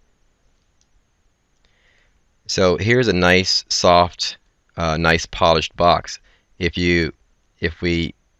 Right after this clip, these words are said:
do the same box and not have the gradient, let's do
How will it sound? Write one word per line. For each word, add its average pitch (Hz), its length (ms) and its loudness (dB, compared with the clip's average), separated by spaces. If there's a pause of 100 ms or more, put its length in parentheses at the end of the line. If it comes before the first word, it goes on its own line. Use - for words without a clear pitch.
(220)
do 113 120 -2
the 117 100 -4
same 92 380 0
box 80 440 0
and 85 160 -4
not 82 280 0
have 82 260 -2
the 80 80 -8
gradient, 82 440 -4 (2500)
let's 87 180 -10
do 82 420 -4